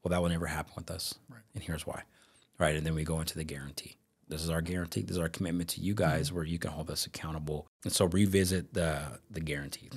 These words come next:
Speaker 1: And on communication and your guarantee and whatever your guarantees are, get a little bit more personal on this last element,
Speaker 2: Mm-hmm.
Speaker 1: right? So for us,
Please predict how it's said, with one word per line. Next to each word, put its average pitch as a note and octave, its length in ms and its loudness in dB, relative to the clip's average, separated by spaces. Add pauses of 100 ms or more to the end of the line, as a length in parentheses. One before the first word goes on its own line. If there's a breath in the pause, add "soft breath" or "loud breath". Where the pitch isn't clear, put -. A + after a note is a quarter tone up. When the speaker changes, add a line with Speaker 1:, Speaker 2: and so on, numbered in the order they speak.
(140)
Speaker 1:
And G#2 160 8
on A2 100 8
communication F#2+ 760 2
and E2 360 -2
your D#2 160 -6
guarantee C3+ 720 4 (840)
and F#2+ 320 8
whatever A2 220 10
your A2 100 6
guarantees G#2+ 440 6
are, E2 140 -4 (220)
get A2 160 6
a F3+ 60 8
little D3+ 140 6
bit C3 120 6
more F#2 140 4
personal D#2+ 480 0
on C#2+ 60 -4
this D2 180 -2
last D2 340 -4
element, C#2 340 -8 (140)
Speaker 2:
Mm-hmm. C3+ 280 -6
Speaker 1:
right? D#2 260 0
So F2 260 4
for - 440 2
us, F#2+ 440 8